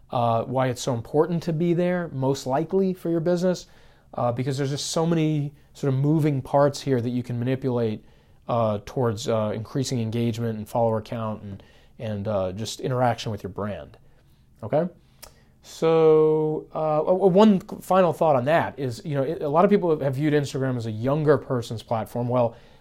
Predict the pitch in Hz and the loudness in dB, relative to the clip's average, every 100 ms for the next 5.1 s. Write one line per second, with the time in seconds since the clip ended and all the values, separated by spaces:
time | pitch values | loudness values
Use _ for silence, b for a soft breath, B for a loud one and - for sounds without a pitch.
0 | B 135 151 147 185 165 160 143 135 - | B -2 2 8 8 8 6 4 2 2
1 | 175 175 151 135 120 - 120 - - 170 | 0 2 -2 -2 -4 -8 -10 -6 0 4
2 | 180 156 127 113 107 - 113 110 110 139 | 4 4 2 0 -2 -2 -2 -2 -4 -6
3 | b b b b b 139 151 - 143 143 | b b b b b -2 -2 0 2 2
4 | 120 135 190 233 226 - 151 127 127 143 | 0 -2 2 2 0 -2 0 0 0 0
5 | 135 | 2